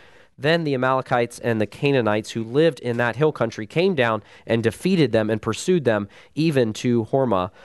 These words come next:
Uh, that word Hormah means destruction as well. So, we, in other words, things are not going well, <clears throat> right? They, they, they disregard the warnings.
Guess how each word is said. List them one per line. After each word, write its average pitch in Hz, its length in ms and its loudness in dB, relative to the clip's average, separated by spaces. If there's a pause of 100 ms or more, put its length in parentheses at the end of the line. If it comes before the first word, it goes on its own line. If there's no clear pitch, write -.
(220)
Uh, 101 220 0
that 131 200 -2
word 127 180 0
Hormah 131 300 0
means 113 300 -2
destruction 98 840 -2 (280)
as 98 160 -2
well. 107 320 0
So, 131 260 0
we, 110 180 -2 (340)
in 160 80 -2
other 196 100 2
words, 156 180 0
things 185 220 0
are 139 60 -6
not 147 260 2
going 131 240 2
well, 107 340 0 (200)
<clears throat> - 200 -18
right? 139 560 0
They, 113 220 2
they, 104 400 0 (140)
they 101 260 -2
disregard 143 640 0
the 120 60 -6
warnings. 151 540 0